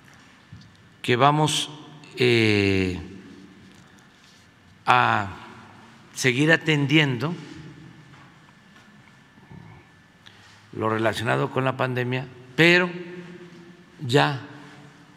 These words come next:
la atención, eh, principal en materia de salud la vamos a enfocar a la creación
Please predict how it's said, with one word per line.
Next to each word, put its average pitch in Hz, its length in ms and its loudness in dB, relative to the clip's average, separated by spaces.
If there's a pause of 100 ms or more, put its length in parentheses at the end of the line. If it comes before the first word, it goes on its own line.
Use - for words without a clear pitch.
(460)
la 113 100 0
atención, 113 640 -2 (1040)
eh, 87 440 -8 (1160)
principal 135 840 0 (1300)
en 110 80 -4
materia 123 340 0
de 127 80 0
salud 117 360 -2 (580)
la 113 80 -4
vamos 127 260 0
a 127 60 -2
enfocar 127 560 -2 (1200)
a 120 460 2 (960)
la 113 280 2
creación 123 920 2